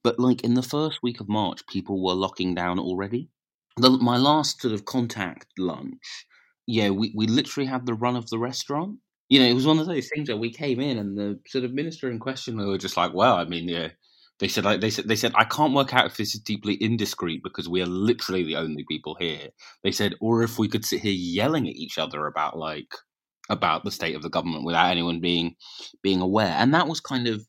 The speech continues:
that was essentially the state of, yeah, that was the state of, Wet-, of Westminster. That was the state of the, I, I went on holiday the weekend, be-, the first weekend in March. The country was already voluntarily reducing its social contacts because of, you know, the second those photos emerged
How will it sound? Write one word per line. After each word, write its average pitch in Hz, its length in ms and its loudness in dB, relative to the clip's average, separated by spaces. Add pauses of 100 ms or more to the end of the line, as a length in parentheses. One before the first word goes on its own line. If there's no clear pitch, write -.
(160)
that 147 180 0
was 131 120 -4
essentially 123 520 -4
the 98 100 -4
state 98 300 -2
of, 87 160 -6 (480)
yeah, 90 100 0
that 67 80 -2
was - 100 -6
the - 40 -4
state 71 160 -4
of, - 80 -10
Wet-, 151 200 -2 (140)
of 117 140 -4
Westminster. 143 500 -6
That 95 140 -2
was 90 100 -14
the 90 80 -10
state 98 340 -6
of 87 140 -10
the, 90 140 -4
I, 85 220 -6
I 85 260 -6 (120)
went 90 240 -10
on 90 80 -12
holiday 98 340 -6
the 90 120 -10 (160)
weekend, 98 360 -2
be-, 90 200 -8 (100)
the 87 140 -16
first 104 240 -4
weekend 98 240 -6
in 101 140 -2
March. 113 260 -4 (720)
The 123 160 -2
country 143 420 0
was 120 280 2
already 117 480 4
voluntarily 101 640 2
reducing 92 480 -2
its - 140 -6
social 90 280 -4
contacts 87 520 -4
because 90 420 -4
of, 87 220 -2 (600)
you 98 100 2
know, 85 220 0 (240)
the 104 140 -2
second 113 380 2
those 95 200 -2
photos 90 420 -2
emerged 90 680 0